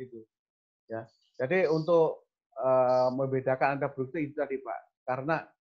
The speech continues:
backlognya lebih ringan, Pak, biasanya sudah susah. Tapi kalau di, eh, ini pengalaman kakak saya di Jawa, Pak, namanya,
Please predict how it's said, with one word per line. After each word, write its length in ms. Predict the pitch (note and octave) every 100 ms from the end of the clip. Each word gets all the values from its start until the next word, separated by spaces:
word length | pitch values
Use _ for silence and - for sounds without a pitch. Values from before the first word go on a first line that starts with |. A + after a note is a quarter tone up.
| _ _ _
backlognya 480 | C#3+ C#3+ F3+ G3+ F#3+
lebih 160 | E3
ringan, 320 | E3 F#3+ G3
Pak, 160 | G3 E3+
biasanya 320 | D3 F#3 F3
sudah 140 | E3 D3
susah. 300 | E3 F3+ D#3 - _ _ _ _ _ _ _ _ _ _
Tapi 520 | A#2+ A#2+ - A#3+ A#3+
kalau 320 | F#3+ F3+ F3
di, 320 | E3 D3 D3 - _ _ C#3+
eh, 280 | C#3 C#3 C3+ D#3+
ini 120 | G#3
pengalaman 480 | G3 F3+ F#3 G3+ F#3+
kakak 280 | F#3 F3 E3
saya 240 | F3+ G3+ F#3+
di 120 | D3
Jawa, 280 | E3 F#3+ F#3+
Pak, 160 | E3+ D#3
namanya, 600 | D3+ D3+ E3+ F#3+ E3